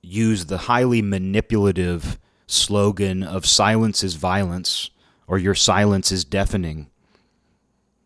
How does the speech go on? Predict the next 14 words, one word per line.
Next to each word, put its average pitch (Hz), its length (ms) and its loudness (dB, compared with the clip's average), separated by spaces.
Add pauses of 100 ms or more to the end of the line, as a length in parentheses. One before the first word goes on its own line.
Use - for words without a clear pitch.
(1400)
And 104 100 -2
that's 113 180 -2
basically 180 480 0
an 139 60 4
interrogation 101 800 0
tactic. 71 600 -10 (1080)
Like, 101 200 -6
they 123 140 2
don't 156 180 4
have 147 180 2
you 135 200 2
in 117 100 2
a 101 80 2
room 101 520 4